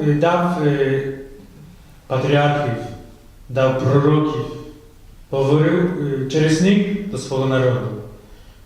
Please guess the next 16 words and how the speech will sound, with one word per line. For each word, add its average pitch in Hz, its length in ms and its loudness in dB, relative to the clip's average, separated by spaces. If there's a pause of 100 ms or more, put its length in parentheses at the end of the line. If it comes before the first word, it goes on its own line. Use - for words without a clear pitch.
Говорив 143 440 2
через 160 260 2
всю 170 420 0 (680)
історію 175 380 2
спасіння, 170 760 2
історію 156 340 0
спасіння, 143 680 -2 (440)
е, 131 280 -2
вибраного 147 580 2
народу. 131 460 0 (540)
Таким 156 380 -4
чином 175 220 4
Бог 175 140 4
хотів 170 320 2
ще - 180 -2
більше 175 420 2